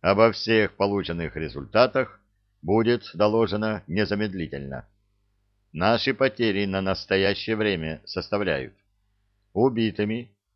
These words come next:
два унтер-офицера и двенадцать рядовых, ранен один офицер, один унтер-офицер и пятнадцать рядовых, сгорел один грузовой автомобиль,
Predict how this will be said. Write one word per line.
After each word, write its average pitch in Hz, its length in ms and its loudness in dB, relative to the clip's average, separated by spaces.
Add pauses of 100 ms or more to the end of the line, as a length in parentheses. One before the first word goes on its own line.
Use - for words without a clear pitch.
(120)
два 98 480 2
унтер-офицера 101 1120 -2
и 113 40 -2
двенадцать 90 580 -2
рядовых, 90 500 -4 (680)
ранен 110 600 2
один 101 320 -2
офицер, 87 600 -4 (560)
один 107 440 2
унтер-офицер 101 1080 -2
и 85 100 -10
пятнадцать 90 720 -4
рядовых, 92 480 -4 (640)
сгорел 95 680 2
один 98 360 0
грузовой 98 540 0
автомобиль, 78 680 -8